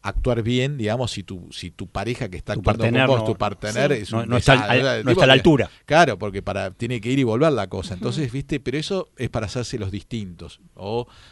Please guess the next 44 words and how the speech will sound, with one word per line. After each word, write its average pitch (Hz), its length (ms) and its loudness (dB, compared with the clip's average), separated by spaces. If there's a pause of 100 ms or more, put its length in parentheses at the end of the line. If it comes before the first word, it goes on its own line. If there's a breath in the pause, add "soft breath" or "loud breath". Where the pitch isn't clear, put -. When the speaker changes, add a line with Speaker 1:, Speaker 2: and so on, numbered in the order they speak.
(140 soft breath)
Speaker 1:
votan 120 320 0
algo 120 280 -2
sobre, 104 520 -4 (140)
eh, 98 240 -6
no 107 100 -6
quiero 107 200 -6
que 95 60 -6
me 90 100 -6
puteen 92 380 -8
ahora, 95 220 -6
pero 95 200 -8
la 98 140 -8
liberación 107 640 -8
de 117 80 -8
los 98 140 -12
esclavos 110 400 -4
de 95 40 -8
no 101 80 -10
sé 98 140 -14
qué, 113 100 -12
y 147 40 -10
capaz 113 220 -10
que 113 60 -6
es 113 40 -8
un 104 160 -12
peliculón, 113 640 -10
pero, 110 280 -6 (480 soft breath)
bueno, 113 280 -4
políticamente 113 880 -8
Speaker 3:
Claro. 185 340 -6
Speaker 1:
pega 120 240 -2
más 107 180 -6
fuerte, 107 560 -6
no 92 120 -10
sé 98 140 -6
qué 95 40 -4
Speaker 2:
Ah. 92 60 -6
Speaker 1:
cosa. 113 280 -6
Speaker 3:
Sí, 220 160 -2
últimamente 214 640 -4
la, 165 300 -2
la 165 120 -4
política 180 400 -8
está 170 640 -8